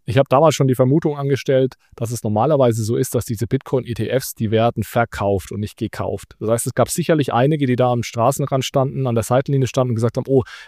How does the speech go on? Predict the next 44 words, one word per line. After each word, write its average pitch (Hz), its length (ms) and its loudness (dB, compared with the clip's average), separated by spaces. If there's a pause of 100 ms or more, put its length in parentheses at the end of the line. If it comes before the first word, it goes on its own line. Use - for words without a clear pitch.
endlich 147 300 0
kommt 131 180 2
der 113 100 2
E 120 60 -4
T 123 120 -4
F, 143 180 -2
jetzt - 160 -2
gehe 131 100 2
ich 117 60 -2
sofort 123 420 -2
rein.“ 127 320 2
Die 120 80 -4
gab's 120 260 -2
sicherlich. 117 440 -2 (500)
Aber 113 240 2
ganz 127 260 0
viele 147 340 2
haben 123 120 2
jetzt 120 180 -2
auch 113 320 0
davon 120 320 -2
profitiert, - 640 -2
dass 117 140 -2
natürlich 110 360 -6 (120)
BlackRock 127 500 0
und 117 200 -4
die 107 280 -2 (100)
Fidelity 127 580 2
und 113 100 2
wie 113 60 0
die 113 300 -4
großen 123 400 0
Asset 120 300 -4
Manager 110 300 -2
heißen 123 260 0
in 117 100 0
den - 80 -8
U 110 40 -2
S 101 100 -4
A, 117 240 0 (340)
angefangen 131 560 0
haben, 120 220 0
die 117 80 -4
Produkte 123 460 0